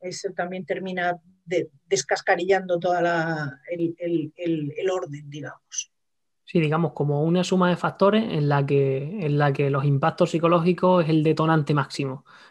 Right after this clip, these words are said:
Speaker 2: en el
Speaker 1: Eso
Speaker 2: que,
Speaker 1: es.
Speaker 2: en el que desencadena, pues, sintomatología, malestar y, y demás. La verdad
Speaker 1: Eso
Speaker 2: es que,
Speaker 1: es.
Speaker 2: la verdad es que,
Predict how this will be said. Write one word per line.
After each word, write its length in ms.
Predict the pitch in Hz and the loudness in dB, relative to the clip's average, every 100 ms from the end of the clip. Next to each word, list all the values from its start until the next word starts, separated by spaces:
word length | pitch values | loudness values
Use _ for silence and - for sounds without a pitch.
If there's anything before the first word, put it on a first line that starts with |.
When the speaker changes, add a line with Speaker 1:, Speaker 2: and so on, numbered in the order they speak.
| _ | _
Speaker 2:
en 80 | 156 | -2
el 80 | 147 | 0
Speaker 1:
Eso 100 | 143 | 2
Speaker 2:
que, 80 | 147 | 4
Speaker 1:
es. 160 | 139 | 4
Speaker 2:
en 360 | 135 143 226 208 | 0 -4 -10 -4
el 160 | 143 139 | -2 0
que 180 | 143 135 135 | 0 0 0
desencadena, 640 | 135 147 135 139 147 151 | 0 0 0 0 0 0
pues, 100 | 151 | -2
sintomatología, 880 | 139 139 143 135 139 151 165 165 165 | -4 -2 0 0 -2 0 0 0 0
malestar 800 | 156 143 139 - 156 156 160 160 | -4 -6 -6 0 2 2 0 -2
y, 340 | 143 127 127 131 | -4 -6 -6 -6
y 40 | |
demás. 400 | 127 123 139 - _ - - - _ | -8 -10 -16 -20 _ -20 -20 -20 _
La 80 | 135 | -2
verdad 160 | 131 | 0
Speaker 1:
Eso 60 | 143 | 2
Speaker 2:
es 40 | |
que, 100 | 170 | 2
Speaker 1:
es. 180 | 170 156 - _ _ | 2 0 -8 _ _
Speaker 2:
la 100 | - | 0
verdad 160 | 147 143 | 2 2
es 60 | 143 | 2
que, 960 | 165 165 156 143 135 127 123 117 117 | 6 8 6 4 2 -2 -6 -8 -12